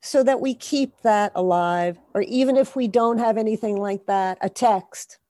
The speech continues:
just to say, "Hey, thinking of you. I know what day it is today." You know, it's really about the connections, right? And keeping that connective tissue together.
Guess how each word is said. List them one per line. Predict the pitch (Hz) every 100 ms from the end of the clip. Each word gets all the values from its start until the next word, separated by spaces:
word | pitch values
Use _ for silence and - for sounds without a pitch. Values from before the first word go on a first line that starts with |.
| _ _ _ _ _ -
just | 185 -
to | -
say, | 190 190 180 180 175 180 175 _ _ _ _ _ _ _
"Hey, | 214 202 185 175 -
thinking | 190 185 196
of | 185 175
you. | 180 175 180 170 _ -
I | 180
know | 180 175
what | 175 175
day | 175 170
it |
is | 165 160 -
today." | 165 165 165 165 - _ _ _ _ _ _ _
You | - 285
know, | 247
it's | 247 254 -
really | 294 277 233
about | 190 185 -
the |
connections, | 165 - 160 160 - 160 160
right? | 185 180 185
And | 175 170
keeping | - 226 208
that | 196 185
connective | - 180 170 170 -
tissue | 165 - 165
together. | - - 156 147 147